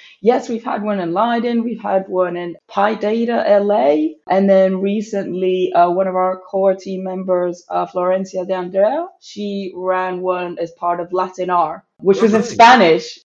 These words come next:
Speaker 1: I tried to understand, I understood some of it, <laughs> but it, it was quite exciting to get all the materials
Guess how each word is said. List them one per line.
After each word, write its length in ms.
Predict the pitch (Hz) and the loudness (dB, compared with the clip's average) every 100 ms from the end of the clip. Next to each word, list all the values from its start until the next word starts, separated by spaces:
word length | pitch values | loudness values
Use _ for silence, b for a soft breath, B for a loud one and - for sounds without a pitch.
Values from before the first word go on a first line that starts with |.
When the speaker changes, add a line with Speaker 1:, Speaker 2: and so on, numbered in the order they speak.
| _ | _
Speaker 1:
I 120 | 220 | 2
tried 320 | 226 277 285 277 | 2 6 4 4
to 100 | 269 | 0
understand, 680 | 262 262 - 240 254 330 | -2 -4 0 2 4 2
I 120 | 277 | 2
understood 500 | 277 277 - 285 285 | 0 -2 -6 -8 -8
some 200 | - 277 | 0 2
of 160 | 277 302 | 2 2
it, 220 | 339 381 - 285 220 233 233 B B | 2 0 -12 -16 -6 -6 -6 B B
<laughs> 160 | B | B
but 140 | 240 233 | 0 2
it, 60 | 233 - - | 2 -2 -4
it 80 | 247 269 | -2 0
was 160 | 262 | -2
quite 320 | - 269 254 | -4 2 2
exciting 520 | 247 233 240 240 233 214 | 2 -4 -2 0 -2 -8
to 120 | 208 | -10
get 160 | 196 | -6
all 180 | 185 196 | -4 -4
the 60 | 196 | -6
materials 800 | 190 196 196 196 190 185 185 185 | -10 -8 -8 -6 -6 -4 -4 -8